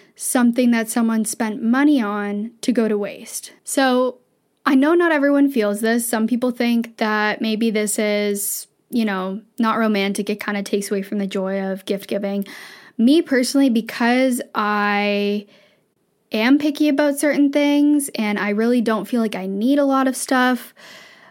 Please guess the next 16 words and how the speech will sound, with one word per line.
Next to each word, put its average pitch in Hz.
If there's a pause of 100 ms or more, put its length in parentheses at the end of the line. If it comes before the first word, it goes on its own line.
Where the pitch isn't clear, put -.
(180)
I 262
prefer 262
to 247
actually 220
receive 208
practical 233
gifts, - (540)
and 202
especially 214
something 226
that 226
I've 220
communicated 214
with 202
that 202
person 196